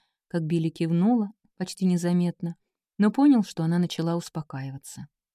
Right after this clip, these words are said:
«Вот видишь», сказал он с улыбкой, касаясь ее подбородка, когда она, наконец, подняла на него глаза. «Я же говорил, что все хорошо». Билли прерывисто вздохнула. «Я очень беспокоилась».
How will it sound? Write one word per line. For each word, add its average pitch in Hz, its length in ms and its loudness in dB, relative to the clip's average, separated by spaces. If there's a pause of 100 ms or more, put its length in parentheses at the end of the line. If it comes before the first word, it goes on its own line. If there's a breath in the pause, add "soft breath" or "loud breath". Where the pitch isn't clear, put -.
(320)
«Вот 196 220 0
видишь», 247 520 2 (600)
сказал 160 340 0
он 165 120 0
с - 120 -10
улыбкой, 175 480 -2 (220)
касаясь 180 460 -2
ее 175 180 0
подбородка, 170 600 -2
когда 156 320 -4
она, 160 120 0
наконец, 165 440 -4
подняла 165 440 -2
на 165 80 0
него 165 260 -2
глаза. 165 520 -4 (920)
«Я 185 100 0
же 180 120 -2
говорил, 208 400 0
что - 160 -12
все - 180 -12
хорошо». 143 580 -12 (920)
Билли 254 280 6
прерывисто 208 560 2
вздохнула. 170 640 -4 (760)
«Я 240 140 6
очень 277 280 8
беспокоилась». 226 920 0